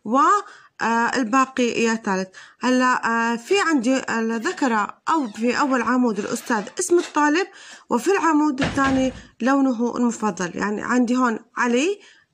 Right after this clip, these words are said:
أحمر، اختار اللون الأحمر، مؤيد اختار اللون الأزرق، رائد اختار اللون الأصفر، وليد اختار اللون الأحمر، وهكذا يا ثالث كما باقي الطلاب. عندي هون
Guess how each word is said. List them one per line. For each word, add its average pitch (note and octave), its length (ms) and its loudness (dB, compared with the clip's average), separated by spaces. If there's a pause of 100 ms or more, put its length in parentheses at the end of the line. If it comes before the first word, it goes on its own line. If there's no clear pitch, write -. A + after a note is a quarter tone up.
(560)
أحمر، G#3 400 -2
اختار A3 360 -2
اللون C#4+ 260 0
الأحمر، A#3 480 -2 (380)
مؤيد G#3+ 560 -2 (180)
اختار G#3+ 380 -2
اللون C#4+ 280 0
الأزرق، B3 500 -2 (440)
رائد C4 640 0
اختار A#3+ 380 -2
اللون C#4 280 0
الأصفر، A3+ 540 -4 (360)
وليد A#3 680 0
اختار A3 360 -4
اللون C#4 320 2
الأحمر، A#3+ 480 0 (380)
وهكذا D4 720 2 (300)
يا A#3+ 160 2
ثالث A#3+ 420 -2
كما A3+ 280 0
باقي B3 480 -2 (440)
الطلاب. A3 760 -2 (600)
عندي D4 260 2
هون F#4 360 2